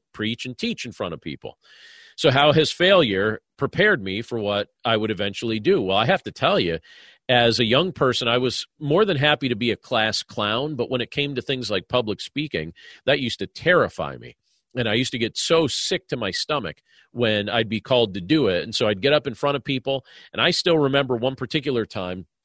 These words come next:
where I got up in front of a group and I, I was preaching as a guest speaker. This is actually when I was in college. And I remember afterward, I got in the car and, uh, my, n-, n-,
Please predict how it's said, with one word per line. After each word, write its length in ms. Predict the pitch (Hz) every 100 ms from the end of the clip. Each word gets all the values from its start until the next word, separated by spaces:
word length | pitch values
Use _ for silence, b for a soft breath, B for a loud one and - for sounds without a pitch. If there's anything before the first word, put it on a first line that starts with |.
| _ _ _ _ -
where 120 | 113 107
I 60 |
got 240 | 104 120 127
up 160 | 127
in 60 | 107
front 200 | 131 123
of 60 |
a 60 | 104
group 320 | 92 135 156
and 100 | 95
I, 140 | 90 92
I 60 | 110
was 160 | 95
preaching 420 | - 151 156 165
as 120 | 127 95
a 40 |
guest 220 | 90 127
speaker. 400 | - 135 131 123
This 160 | 123 139
is 140 | 107
actually 340 | 101 - 95 90 B B -
when 120 | 113
I 60 |
was 160 | 98 95
in 80 | 95
college. 500 | - 117 110 85 82
And 80 | 92
I 60 |
remember 300 | 98 110 98
afterward, 480 | 98 104 107 92 87
I 40 |
got 240 | 85 107 117
in 60 |
the 80 | 110
car 420 | - 117 98 92 B B B -
and, 400 | 107 95 92 95
uh, 200 | 90 87
my, 280 | 95 104 101 - 123
n-, 120 | 113
n-, 280 | 113 - 113